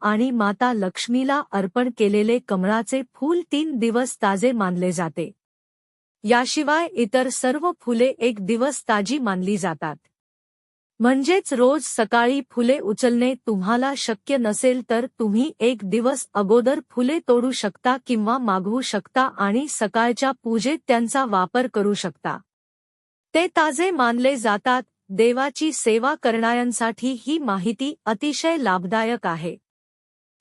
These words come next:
कारण आपण रोज फुले तोडण्याची गरज नाही, त्यामुळे झाडावर देखील फुले जास्त काळ राहतात.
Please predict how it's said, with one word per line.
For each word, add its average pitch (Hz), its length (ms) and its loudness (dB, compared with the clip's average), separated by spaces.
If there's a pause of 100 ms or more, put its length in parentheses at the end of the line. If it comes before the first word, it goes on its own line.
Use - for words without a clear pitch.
कारण 226 380 2 (380)
आपण 349 380 2
रोज 302 380 0
फुले 269 300 0 (100)
तोडण्याची 220 540 2
गरज 202 380 -2
नाही, 175 380 -4 (920)
त्यामुळे 339 460 0
झाडावर 240 580 0
देखील 233 480 -2 (100)
फुले 240 380 0
जास्त 240 440 -4
काळ 196 220 0
राहतात. 165 420 -6